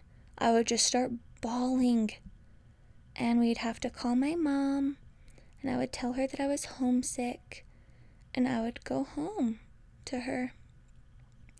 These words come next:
And that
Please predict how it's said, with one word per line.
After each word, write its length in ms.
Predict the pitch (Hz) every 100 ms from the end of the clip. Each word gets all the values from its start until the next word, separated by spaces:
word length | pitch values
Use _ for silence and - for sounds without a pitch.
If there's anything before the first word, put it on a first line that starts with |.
| - - - - - - - -
And 460 | 269 262 262 254 - - - - - - - - - - - - - - - - - - - - -
that 360 | 254 262 269